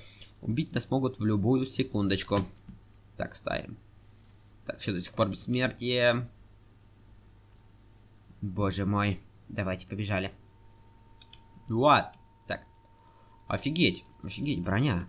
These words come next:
Удивительно. Мне нужна, в принципе, броня, потому что без брони мы вряд ли мы сможем долго, как говорится, прожить, да? Атмосферненькая карта у нас, да? Эм, так. Вон там чувачок этот бежит, но давайте пока что его не трогать.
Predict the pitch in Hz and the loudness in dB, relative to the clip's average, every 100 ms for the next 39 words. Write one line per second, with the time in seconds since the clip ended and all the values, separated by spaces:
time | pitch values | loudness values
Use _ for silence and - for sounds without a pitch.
0 | - 95 90 135 139 80 78 82 - 87 | -8 -6 -2 0 -2 -4 -8 -8 -6 -2
1 | 87 92 120 170 165 98 95 92 107 101 | 0 2 2 2 2 0 0 -2 -2 2
2 | 107 101 120 139 117 107 98 - 98 95 | 2 4 2 2 0 2 0 0 -2 -2
3 | 104 107 123 147 131 123 156 156 120 - | 0 0 2 2 2 4 4 2 -2 -2
4 | 110 110 101 107 139 127 107 95 98 107 | 0 2 2 2 2 2 0 0 0 0
5 | 107 - 117 113 - 87 107 - - - | -2 0 0 0 0 2 0 -2 -14 -20
6 | - - - - - - - - 120 - | -20 -20 -20 -20 -20 -12 -8 0 0 4
7 | 113 92 - 101 98 123 - 120 104 98 | 2 2 0 0 4 2 4 2 2 0
8 | - 95 117 - - - - - - - | 2 2 2 -2 -14 -20 -20 -20 -20 -20
9 | - - - 101 101 98 95 - 101 - | -20 -18 -4 2 2 2 0 0 0 0
10 | - - - 170 104 104 117 95 101 95 | -6 -18 -14 -8 -4 -2 -2 -2 -2 -2
11 | - - 92 101 110 185 175 110 110 110 | -2 -2 -4 -4 0 0 2 2 2 2
12 | 131 135 - 110 113 107 117 156 156 104 | 0 -2 -4 -4 -2 -2 0 0 0 -2